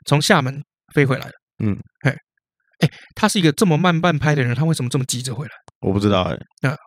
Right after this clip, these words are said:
Speaker 2: 我没有去想这件事。
Speaker 1: 我有推-，我有一个推理，你听听看。好，就是雷神是不是提-，呃，有提出来，就是说他曾经在十六岁的时候，王力宏那时候二十六岁，
Speaker 2: 嗯。
Speaker 1: 然后王力宏那个时候居然约他到他家，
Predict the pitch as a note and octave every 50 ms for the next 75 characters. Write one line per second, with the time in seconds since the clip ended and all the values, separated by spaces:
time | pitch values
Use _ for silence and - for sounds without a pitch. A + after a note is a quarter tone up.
0 | - F#2+ G2 G2 G2+ G2+ - G#2 - G2 F2 F2 D#3 D3 E3 D3+ C3 - C3+ C#3
1 | C3 - - D3 D#3+ D3+ C3+ B2+ C3 C#3 B2+ - D3 C3 B2 B2+ A2+ G#2+ - -
2 | C#3 B2 - C3 B2+ B2+ B2 C3 B2+ B2+ B2+ - _ _ _ _ _ _ - C3
3 | C#3 - - - - - - - - - _ _ - - C4 C#4 C#4 A3+ F#3+ F3+
4 | E3+ F#3+ A3+ - F#3 F3 E3+ - G#3+ G3 F#3 F3 - D3+ C#3 C#3 D3 D3 D3 -
5 | - D#3+ C#3+ C3+ C3 C3 B2 - - C#3+ C#3 - D#3 C3+ A#2+ C3+ C3+ C3+ A#2+ -
6 | B2+ B2+ - - F3+ F3 - C3+ C3 C#3+ D3 D#3+ D3+ - C3+ B2+ D3+ E3 D3 B2+
7 | - F3 D3 C3 C3+ - - - A#2+ C3+ D3+ D3+ C#3 C3 D3 D#3 C#3 B2+ C#3+ C3+
8 | B2+ B2 B2+ - _ _ _ _ _ _ - D3+ C#3 - B2 B2+ A#2+ A#2+ - C3+
9 | - - _ - - A2+ G#2+ G2 F2+ - - B2+ C3+ C3+ - C#3+ C3+ C#3+ D#3 C#3+
10 | C3 D#3 D#3+ C3 C#3+ C3+ - C#3+ C3+ B2+ B2 B2+ C3 C3+ B2 B2+ C3 B2+ B2+ C3+
11 | - - - B2 B2 B2+ C3+ C3+ C#3 - _ _ _ _ _ _ _ _ - -
12 | C3 B2 A#2+